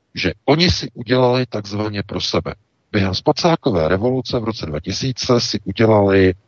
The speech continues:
hoši a, e, děvčata na kavčích televizi pro sebe. Tu postupně použili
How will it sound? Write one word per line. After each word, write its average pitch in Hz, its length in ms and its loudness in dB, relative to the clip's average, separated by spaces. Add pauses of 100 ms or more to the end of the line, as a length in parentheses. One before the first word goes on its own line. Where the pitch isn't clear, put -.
(420)
hoši 101 560 4 (420)
a, 78 220 2
e, - 460 -8
děvčata 104 640 0 (240)
na 110 120 0
kavčích 98 640 -4 (100)
televizi 117 680 0 (120)
pro 98 160 -2
sebe. - 400 -6 (1000)
Tu 90 220 -6 (280)
postupně - 680 -2
použili 117 720 0